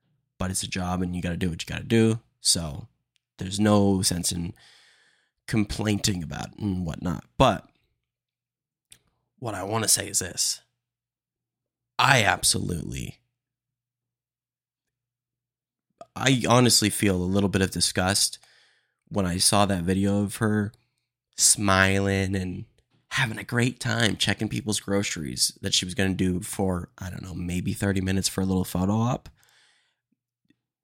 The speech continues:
You are a multimillionaire. And you're just sitting there working like,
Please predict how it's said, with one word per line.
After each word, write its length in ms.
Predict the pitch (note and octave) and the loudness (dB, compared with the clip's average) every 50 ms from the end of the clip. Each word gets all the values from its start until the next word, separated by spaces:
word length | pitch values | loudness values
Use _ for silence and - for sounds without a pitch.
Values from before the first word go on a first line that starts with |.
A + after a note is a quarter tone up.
| _ _ _ | _ _ _
You 220 | A#2+ A2+ C3+ C#3+ C#3+ | 0 2 6 6 8
are 120 | C3+ B2 | 8 6
a 60 | A2+ | 6
multimillionaire. 1300 | G#2+ G#2+ A2 B2 C#3+ D3+ D3 C#3+ C#3 - - A2+ G#2 G2+ G2 F#2+ F#2 F2 E2+ E2 B1 A1 - - - _ _ _ _ _ _ _ _ _ _ _ _ _ _ _ _ _ _ _ _ _ _ _ _ _ _ _ _ | 4 4 4 6 6 6 6 6 4 2 2 2 2 2 2 0 -2 -4 -4 -6 -8 -10 -12 -14 -18 _ _ _ _ _ _ _ _ _ _ _ _ _ _ _ _ _ _ _ _ _ _ _ _ _ _ _ _
And 100 | A2 G#2+ | 0 2
you're 80 | G#2 G#2 | 4 4
just 220 | G#2 G#2+ G2+ - | 4 4 4 4
sitting 240 | - - A2+ F#2 A2 | 4 4 2 4 4
there 120 | G#2+ G2+ | 2 2
working 420 | F#2+ F#2 G2+ G2+ G2 - G2+ G2 F#2+ | 2 2 0 0 0 -2 -4 -6 -4
like, 360 | E2+ F2 E2 - _ - - | -4 -4 -6 -8 _ -20 -20